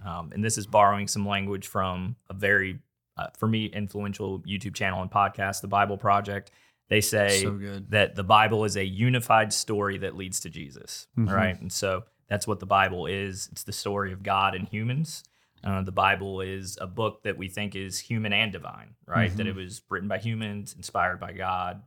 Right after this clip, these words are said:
Speaker 1: breathed by God. So that's the Bible, kind of in a nutshell, if you wanna answer that question. But really, it's not just, you know, a book. We'll talk about it, like, as the book or the good book or God's word or something like that. But the Bible is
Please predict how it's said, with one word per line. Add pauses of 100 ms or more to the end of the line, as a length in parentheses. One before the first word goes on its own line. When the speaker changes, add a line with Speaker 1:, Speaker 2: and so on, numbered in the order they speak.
Speaker 1:
breathed
by
God.
So (380)
that's
the
Bible,
kind
of
in
a
nutshell,
if
you
wanna (220)
answer
that
question. (340)
But
really,
it's
not
just, (260)
you
know, (140)
a
book.
We'll
talk
about
it,
like,
as (100)
the
book
or
the
good
book
or
God's
word
or
something
like
that.
But
the
Bible
is